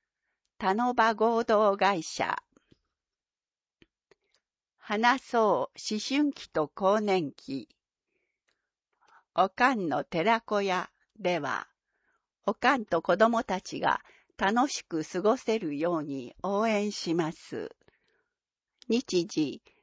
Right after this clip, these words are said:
九月十四日月曜、十時から十一時三十分。場所、キャラバン。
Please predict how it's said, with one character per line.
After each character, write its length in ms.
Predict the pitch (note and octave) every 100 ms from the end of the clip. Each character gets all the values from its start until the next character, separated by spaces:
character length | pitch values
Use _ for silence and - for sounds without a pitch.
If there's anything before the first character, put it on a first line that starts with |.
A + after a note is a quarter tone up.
| _
九 120 | - A#3+
月 400 | A3+ A3+ E3 D#3+
十 340 | G3+ A#3+ G#3
四 300 | E3 D3+ F3 _ -
日 280 | F3 A2 - _
月 400 | - F#3+ - A#3
曜、 460 | A3+ G3 E3+ A2 - _ _ _ _ -
十 220 | G#3 C#4
時 180 | B3 G3
か 140 | -
ら 180 | D#3+ D3+
十 240 | F3 G3+ B3+
一 340 | B3 - A3+
時 200 | D#3+ C#3
三 360 | - F#3 G3+ A3+
十 200 | G#3 G#3 _ _
分。 360 | C#3+ C#3 A#2+ - - _ _ _ _ _ -
場 200 | E3+ G3+
所、 400 | - F#3 E3 - _ _ _ _ _
キ 120 | C4+
ャ 80 | B3
ラ 160 | G#3
バ 200 | G3 C3+
ン。 140 | B2+